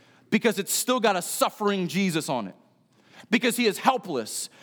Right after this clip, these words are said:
until you do the rest. Our cross, not this one, but the one that we see as believers, it is empty. Because he's no longer on it.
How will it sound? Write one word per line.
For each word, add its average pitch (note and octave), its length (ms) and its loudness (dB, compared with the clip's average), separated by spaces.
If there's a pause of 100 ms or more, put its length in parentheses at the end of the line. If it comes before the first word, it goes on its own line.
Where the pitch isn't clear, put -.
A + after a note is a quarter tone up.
until A3 320 2
you G#3+ 240 0
do G3 220 2
the E3+ 80 0
rest. C#3 540 -4 (360)
Our G#3 320 4
cross, F#3 640 -2 (260)
not B2+ 360 -4
this F3+ 280 2
one, B2 300 -6 (2000)
but D3 100 -4
the E3 80 2
one G3+ 180 2
that F3 120 -4
we G3 260 0
see A3+ 260 0
as F#3+ 120 0
believers, G3 440 0
it D#3+ 120 -2
is C#3 200 -8
empty. A#2 460 -6 (1120)
Because D3 260 -2
he's F3 180 2
no F3 200 6
longer E3 380 0
on C3 160 -4
it. - 80 -12